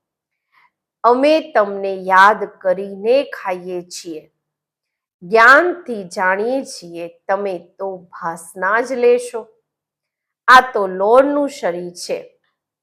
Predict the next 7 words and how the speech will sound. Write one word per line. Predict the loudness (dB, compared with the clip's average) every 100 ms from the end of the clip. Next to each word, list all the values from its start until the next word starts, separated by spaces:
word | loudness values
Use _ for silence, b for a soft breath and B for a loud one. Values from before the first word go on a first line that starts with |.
| _
યાદ | 0 8 10 10 6 -4
કરવાથી | -6 -4 -2 -2 -2 -4 -8 _ -18 -18 -14 -6
એ | -6 -2 2
આવે | 2 0 -10 -14
છે. | -12 -12 -12 _ _ _ _ _ _ _ _ 0
બધો | 2 2 -2 4 6 8 6 4 4
આધાર | 4 2 -4 2 2 2